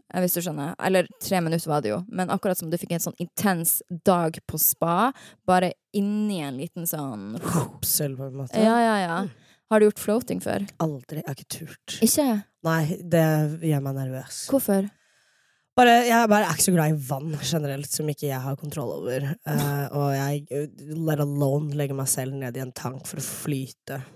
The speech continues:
Speaker 1: Mm.
Speaker 2: Nei, ikke helt min estetikk.
Speaker 1: Nei, det er absolutt en fin opplevelse, men jeg forstår jo at folk ikke vil bruke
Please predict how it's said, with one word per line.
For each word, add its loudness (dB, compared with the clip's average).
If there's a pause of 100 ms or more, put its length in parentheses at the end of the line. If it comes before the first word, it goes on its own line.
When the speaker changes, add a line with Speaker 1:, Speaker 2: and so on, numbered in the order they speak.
Speaker 1:
Mm. -20 (220)
Speaker 2:
Nei, -12 (520)
ikke -4
helt -10
min -10
estetikk. -12 (220)
Speaker 1:
Nei, -2
det 0
er 4
absolutt -2
en -2
fin -6
opplevelse, -2
men 0
jeg 0
forstår 4
jo 4
at -2
folk -2
ikke -4
vil -6
bruke -2